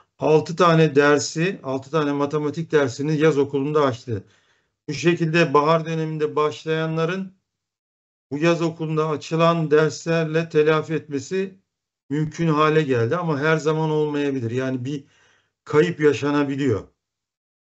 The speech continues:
Yani çünkü güz döneminde aldığınız ders, bahar döneminde aldığınız dersin ön şartıysa alamayabilirsiniz onu.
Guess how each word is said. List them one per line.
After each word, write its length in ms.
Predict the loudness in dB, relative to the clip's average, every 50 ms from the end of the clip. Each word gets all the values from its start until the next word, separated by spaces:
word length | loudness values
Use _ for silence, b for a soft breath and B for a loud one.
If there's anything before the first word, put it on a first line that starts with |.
| _ _ _ -10
Yani 280 | -8 -6 -6 -6 -8 -10 -12 _ _
çünkü 500 | -12 -10 -10 -6 -4 -2 -4 -4 -4 -10 _ _ _ _ _ _ _ _ _ _ _ _ _ _ _ _ _ _
güz 240 | -4 -2 -2 0 2
döneminde 460 | 2 4 4 4 0 0 0 0 0
aldığınız 920 | 0 2 0 2 2 0 2 2 2 4 4 2 0 -2 -6 -14 _ _ 0
ders, 380 | 2 2 4 2 0 -2 -10 -8
bahar 440 | -4 -2 0 2 2 2 0 0 0
döneminde 400 | 0 -2 0 -2 -4 -2 -2 -2
aldığınız 520 | 0 0 -2 -2 -2 -2 -4 -4 -4 -2
dersin 360 | -2 -2 -2 -2 -4 -6 -2
ön 140 | -2 -2 -2
şartıysa 640 | -2 -2 -2 -2 -2 -4 -4 -6 -6 -4 -4 -4 0
alamayabilirsiniz 960 | 2 2 2 4 4 4 2 2 2 0 -2 -4 -4 -4 -8 -8 -8 -4 -4
onu. 360 | -4 -2 -2 -4 -4 -6 -12